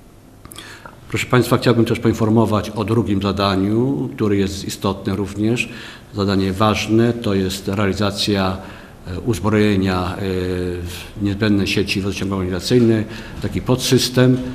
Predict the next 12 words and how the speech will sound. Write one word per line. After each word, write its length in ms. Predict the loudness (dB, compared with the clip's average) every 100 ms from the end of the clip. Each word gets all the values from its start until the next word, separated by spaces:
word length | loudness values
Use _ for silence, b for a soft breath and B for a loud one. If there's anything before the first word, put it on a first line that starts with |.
| -6
dla 120 | -2 0
potrzeb 380 | 0 0 0
inwestycji 400 | 0 -2 -2 -2
mieszkaniowych. 580 | -2 -2 0 2 2 0
Tu 80 | -4
pan 160 | -4 -4
prezydent 320 | -4 -4 -4
wspomina 400 | -2 0 2 0
w 40 |
konferencji 500 | -2 -2 -2 -2 -4
dzisiejszej 580 | -6 -2 -2 -2 -4 -4
o 220 | -6 -6